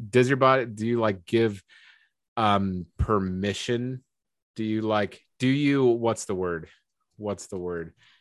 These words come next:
Do you consent the good milk when it's your kid? And much like some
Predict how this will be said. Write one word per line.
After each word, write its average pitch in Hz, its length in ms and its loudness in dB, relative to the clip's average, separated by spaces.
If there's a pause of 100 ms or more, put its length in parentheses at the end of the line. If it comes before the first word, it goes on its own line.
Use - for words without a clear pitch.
(120)
Do 127 60 -2
you 139 140 2
consent - 1040 -4 (440)
the 104 400 0 (100)
good 107 240 0
milk 123 420 -2 (320)
when 107 160 0
it's 101 160 -4
your 98 340 0
kid? 110 460 -4 (360)
And 98 300 2
much 110 320 0
like 110 340 0 (360)
some 101 480 0